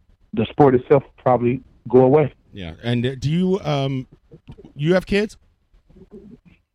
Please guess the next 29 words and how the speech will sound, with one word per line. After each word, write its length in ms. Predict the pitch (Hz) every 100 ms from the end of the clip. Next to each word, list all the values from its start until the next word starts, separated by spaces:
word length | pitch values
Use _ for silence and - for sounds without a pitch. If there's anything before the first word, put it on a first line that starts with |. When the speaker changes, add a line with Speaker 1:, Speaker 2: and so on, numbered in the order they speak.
| -
Speaker 1:
Yes. 280 | 151 135 - - _
Speaker 2:
And 160 | 120 120
w-, 220 | 127 131
you 120 | 143 143
let 180 | 143
them 80 | 156
play 160 | 147 147
football? 380 | 151 156 165 165 _ - - _ - - _ _ _ _ _ _ - 220 _ _ _ -
Speaker 1:
Well, 200 | 139 135
I 120 | 165
want 260 | 151 175 139
them 80 | 117
to 60 |
play. 140 | - 123
Their 100 | 127
mom 280 | 139 151
don't 120 | 123 120
want 140 | 110
them 80 | 107
to 40 | -
play. 240 | 113 104 -
Speaker 2:
Yeah. 160 | 98
Speaker 1:
<laughs> 420 | 90 123 127 190 117
Their 100 | 135 143 165
interest 260 | 131 117
is 120 | 117
not 220 | 123 127 -
there 160 | 123
yet. 240 | 120 117